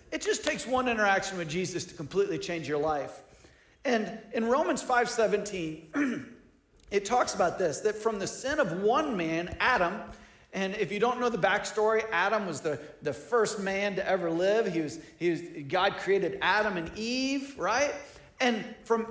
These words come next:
Adam's sin, it says that it caused death to rule over many. But even greater is God's wonderful grace, and his gift of righteousness for all who receive it will live in triumph over sin and death through this one man,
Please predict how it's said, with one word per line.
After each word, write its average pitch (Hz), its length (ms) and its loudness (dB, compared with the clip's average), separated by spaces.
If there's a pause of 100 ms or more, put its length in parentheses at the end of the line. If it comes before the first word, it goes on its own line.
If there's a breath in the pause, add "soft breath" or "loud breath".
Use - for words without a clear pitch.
Adam's 277 680 2
sin, 262 760 -2 (600)
it 220 100 2
says 254 300 2
that 247 80 -2
it 233 100 -2
caused 220 380 0
death 262 320 2
to 240 100 -6
rule 240 320 0
over 233 160 2
many. 240 380 -2 (600 soft breath)
But 240 200 2
even 254 320 0
greater 294 400 0
is 208 100 0
God's - 300 0
wonderful 254 400 0
grace, 226 580 2
and 190 100 -4
his 202 160 -2
gift 240 260 0
of 160 100 -2
righteousness 190 560 0
for 190 140 -6
all 196 280 2
who 175 100 -4
receive 175 440 -4
it 170 260 -4 (200 loud breath)
will 185 120 2
live 196 160 4
in 156 140 -2
triumph 262 400 -2
over 220 160 2
sin 202 240 -4
and 196 120 -6
death 156 600 -2
through 233 180 0
this 214 260 4
one 247 400 2
man, 180 480 0